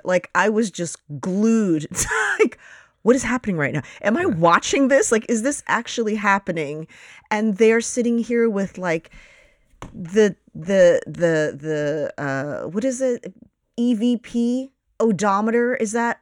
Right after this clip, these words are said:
Speaker 1: did I say
Speaker 2: Oh,
Speaker 1: that?
Speaker 2: yeah.
Speaker 1: It's an E V P odometer, right? They
Speaker 2: It's
Speaker 1: use that
Speaker 2: something
Speaker 1: for, like, when they do ghost tours and shit like that.
Speaker 2: Yeah. It
Speaker 1: I
Speaker 2: de-, it
Speaker 1: <laughs> mean
Speaker 2: sup-, supposedly detects electromagnetic electricity or, or, or el-, electrical
Speaker 1: Something.
Speaker 2: currents or something. I don't
Speaker 1: I
Speaker 2: know.
Speaker 1: had to,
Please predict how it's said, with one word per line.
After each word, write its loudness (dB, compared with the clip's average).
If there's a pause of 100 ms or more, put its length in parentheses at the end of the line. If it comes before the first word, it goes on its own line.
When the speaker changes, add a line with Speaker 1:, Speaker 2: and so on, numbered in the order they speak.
Speaker 1:
did -2
I 0
say -2
Speaker 2:
Oh, 0
Speaker 1:
that? 0
Speaker 2:
yeah. 0
Speaker 1:
It's -2
an 0
E 0
V -2
P -2
odometer, 0
right? -2
They -6
Speaker 2:
It's -6
Speaker 1:
use -2
that 2
Speaker 2:
something -2
Speaker 1:
for, 0
like, 0 (200)
when -4
they 0
do -2
ghost -2
tours -2
and -10
shit -6
like -8
that. -2
Speaker 2:
Yeah. -8 (280)
It 0
Speaker 1:
I 0
Speaker 2:
de-, -6
it -4 (340)
Speaker 1:
<laughs> -6
mean -2 (100)
Speaker 2:
sup-, -14
supposedly -4
detects -10
electromagnetic -8
electricity -12
or, -6
or, -6 (140)
or -10 (300)
el-, -12
electrical -6
Speaker 1:
Something. -4
Speaker 2:
currents -8
or -12
something. -10
I -14
don't -2
Speaker 1:
I 4
Speaker 2:
know. -2
Speaker 1:
had 2
to, -4